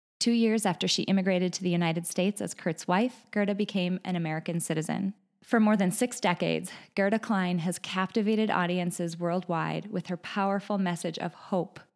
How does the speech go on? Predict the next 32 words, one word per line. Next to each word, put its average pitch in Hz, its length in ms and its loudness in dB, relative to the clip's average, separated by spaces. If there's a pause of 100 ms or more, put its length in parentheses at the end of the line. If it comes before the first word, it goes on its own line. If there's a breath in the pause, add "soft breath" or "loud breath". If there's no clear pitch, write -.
inspiration, 180 1000 -2 (100)
love, 170 500 0
and 170 140 -2
humanity. 165 760 0 (540 loud breath)
In 202 120 2
her 196 140 0
speeches 233 520 0
and 185 140 2
books, 202 280 0
she 180 180 0
draws 185 400 2
from 185 160 -2
her 175 140 0
wealth 185 340 2
of 180 140 -6
life 175 240 -2
experiences, 180 840 -6
from 170 200 -4
surviving 202 540 2
the 185 80 2
Holocaust 185 760 0 (260 loud breath)
and 196 200 0
meeting 240 260 2
her 220 160 -2
future 226 400 -2
husband 180 460 0
on 175 100 -2
the 180 80 0
day 180 220 0
of 180 100 0
her 185 140 -2
liberation, 175 680 -2